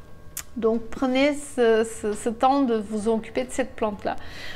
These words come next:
Donc quand vous voyez une attaque sur une, il faut surveiller toutes les autres. Vous aurez des espèces qui vont être attaquées plus facilement, d'autres pas et d'autres qu'on ne croyait pas et sont quand même attaquées, <laughs> comme mon, ma bouture de Lactea White Ghost qui a été attaquée. Alors ce qui est marrant, et je continue à insister là-dessus,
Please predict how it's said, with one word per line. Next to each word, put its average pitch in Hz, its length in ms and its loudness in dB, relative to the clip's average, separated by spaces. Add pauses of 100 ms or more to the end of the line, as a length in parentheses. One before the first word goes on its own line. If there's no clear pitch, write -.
(140)
Donc 233 120 0
quand 359 140 6
vous 349 140 4
voyez 330 260 8
une 302 100 4
attaque 302 300 4
sur 269 480 2
une, 262 340 2
il 254 80 -2
faut 247 160 -2
surveiller 233 440 0
toutes 294 240 -2
les 302 180 4
autres. - 240 -2
Vous 208 160 -4
aurez 220 240 2
des 214 220 -2
espèces 240 360 0
qui 233 140 -2
vont 214 180 0
être 214 140 0
attaquées 214 380 -2
plus 285 160 0
facilement, 247 680 2
d'autres 233 260 0
pas 254 180 6
et 262 40 0
d'autres 226 220 -2
qu'on 226 120 -2
ne 220 40 0
croyait 254 340 4
pas 247 360 6 (140)
et 262 200 2
sont 294 180 -2
quand 311 120 4
même 277 180 2
attaquées, 254 500 2
<laughs> - 0 -
comme 262 400 2
mon, 311 160 6 (440)
ma 311 100 10
bouture 359 420 6
de 302 100 6
Lactea 285 460 6
White 254 300 4
Ghost 294 400 4
qui - 100 0
a 269 80 4
été 269 180 4
attaquée. 226 540 4
Alors 220 220 6
ce - 80 -6
qui - 100 2
est 285 60 4
marrant, 262 400 8
et 339 60 4
je - 100 -8
continue 269 480 4
à 240 100 6
insister 233 480 0
là-dessus, 240 520 4